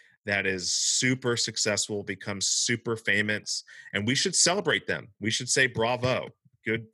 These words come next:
good for you," right? And we should strive for great, to do great things, to realize our potential. And some of us may end up, you know, crossing over into that, that pool as well. But we should be one hundred percent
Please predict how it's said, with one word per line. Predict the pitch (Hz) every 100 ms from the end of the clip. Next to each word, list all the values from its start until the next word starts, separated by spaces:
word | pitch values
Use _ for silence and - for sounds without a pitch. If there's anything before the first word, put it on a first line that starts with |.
| -
good | 113
for | - 107
you," | 87 67 -
right? | 90 101 - _ - _ _ _ _ _ _ _
And | 135 131
we | 165
should | - 220 -
strive | - 139 139 196
for | - 131
great, | 110 120 - -
to | 110
do | 120 123
great | 117 110 -
things, | 147 113 92
to | - 95
realize | 107 110 107 101
our | 98
potential. | 95 - 139 135 71
And | 95
some | - 127
of | 160 143
us | 123 -
may | 110 113 120
end | 110 113
up, | 107 - _ - - _ _ _ -
you | 113
know, | 92
crossing | - 104 - 104
over | 101 101 101
into | 101 98
that, | 98 92 _ _ _ -
that | 104 90 -
pool | - 120 110 - _ _
as | 104 101 95
well. | 147 - - _ _ _ _ _ _ _ _ _ _ _ _ _
But | - 123
we | 139
should | - 156 120
be | 113
one | 101 120 151
hundred | 165 160 156
percent | 131 - 135 123